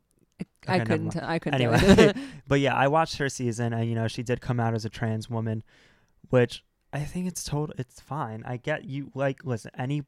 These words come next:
Speaker 2: anybody can do drag, regardless of gender, or even sexual orientation. It's not even confined to gay people or, yeah, like, L G B T people. But, um, I think he really needs to choose his words more wisely because,
Speaker 1: Definitely.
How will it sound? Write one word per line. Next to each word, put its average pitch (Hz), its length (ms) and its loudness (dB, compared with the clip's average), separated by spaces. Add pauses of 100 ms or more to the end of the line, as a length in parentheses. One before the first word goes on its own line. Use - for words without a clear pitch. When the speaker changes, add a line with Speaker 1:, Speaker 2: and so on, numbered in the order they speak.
Speaker 2:
anybody 135 540 2
can 120 180 -8
do 113 200 -4
drag, 107 400 -8
regardless 113 480 -10
of 113 200 -14
gender, 113 600 -8 (840)
or 127 120 -14
even 120 300 -8
sexual 120 360 -8
orientation. 110 800 -10
It's 113 140 -14
not 120 120 -6
even 113 160 -8
confined 110 440 -8
to 113 380 -4
gay 110 220 -4
people 120 560 -14
or, 113 360 -10 (220)
yeah, 117 220 -8
like, 110 180 -10
L 120 140 -6
G 110 120 -10
B 110 180 -10
T 110 180 -12
people. 117 420 -14 (760)
But, 113 280 -2
um, 117 260 -2
I 120 80 -2
think 123 200 -6
he 120 80 -2
really 113 320 0
needs 110 200 -6
to 107 120 -6
choose 113 240 -6
his 104 140 -10
words 110 320 -4
more 113 160 -4
wisely 113 480 -8
because, 110 500 -4
Speaker 1:
Definitely. 156 160 -14